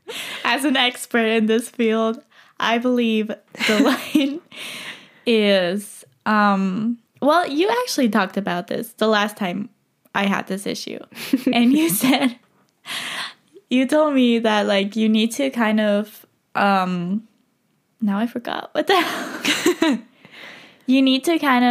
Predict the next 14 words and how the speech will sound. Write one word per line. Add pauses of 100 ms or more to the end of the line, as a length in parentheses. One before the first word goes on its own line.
(120)
of (180)
set
up (360)
for
yourself (160)
when
the
sacrifice
that
you
would
have
to
make